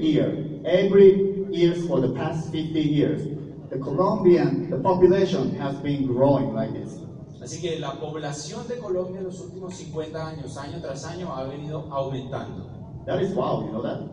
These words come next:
Speaker 2: Eso es increíble, ¿sabes?
Speaker 1: It is actually Number top twenty-eight out of the two hundred countries,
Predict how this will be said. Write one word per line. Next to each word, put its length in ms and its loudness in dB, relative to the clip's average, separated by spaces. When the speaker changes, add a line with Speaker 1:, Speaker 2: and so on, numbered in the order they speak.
Speaker 2:
Eso 300 -10
es 260 -12
increíble, 440 -8
¿sabes? 560 -12
Speaker 1:
It 100 -2
is 260 8
actually 840 4
Number 680 2
top 480 -2
twenty-eight 1080 -4
out 240 0
of 220 0
the 240 -2
two 220 8
hundred 360 2
countries, 520 -2